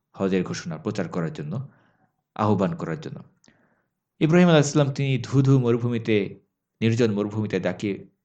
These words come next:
দাঁড়িয়ে বলেছিলেন যে, "এইরকম স্থানে কে আমার ডাক শুনবে?" অথচ আল্লাহ সুবহানাহু ওয়া তাআলা আশ্বস্ত করলেন,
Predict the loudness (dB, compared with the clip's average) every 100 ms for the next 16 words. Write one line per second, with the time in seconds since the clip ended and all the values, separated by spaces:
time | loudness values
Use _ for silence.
0 | -8 0 2 2 2 0 -2 -4 -4 -4
1 | -4 -6 -8 _ _ _ _ _ _ _
2 | 2 4 4 0 -4 -8 -18 -20 -18 -6
3 | 0 2 2 -2 0 2 4 2 -2 -6
4 | -6 -12 -12 -14 -18 _ _ _ _ _
5 | _ -2 0 2 2 0 2 2 2 0
6 | -2 -2 -6 -6 -6 -6 -6 -8